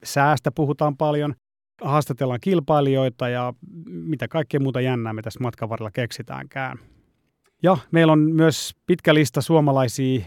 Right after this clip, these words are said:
Whitbread Around the World-kisan veteraaneja tulossa kertomaan,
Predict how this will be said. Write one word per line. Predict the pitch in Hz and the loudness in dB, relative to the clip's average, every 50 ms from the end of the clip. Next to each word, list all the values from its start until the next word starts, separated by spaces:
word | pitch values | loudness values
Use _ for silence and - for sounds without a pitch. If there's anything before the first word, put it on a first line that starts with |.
| - - | -4 0
Whitbread | 151 156 127 - - 139 127 120 - - 151 | 0 0 0 0 -4 -4 -4 -4 -6 -6 -2
Around | 135 135 135 131 120 127 | 0 0 0 0 0 -2
the | 123 | 0
World-kisan | 127 135 131 131 127 117 - - - 127 113 123 120 120 | 0 2 2 2 0 -2 -4 -6 -6 -6 -4 -4 -2 0
veteraaneja | 175 190 165 156 143 127 120 117 117 113 117 117 110 - - - - | 0 0 2 2 0 0 -2 -4 -4 -6 -6 -8 -10 -12 -14 -14 -8
tulossa | 139 127 120 104 - 120 - | -8 -6 -6 -6 -8 -8 -4
kertomaan, | 139 135 127 120 - - 113 113 117 120 117 101 | -2 -2 -2 -2 -4 -8 -10 -8 -8 -8 -8 -10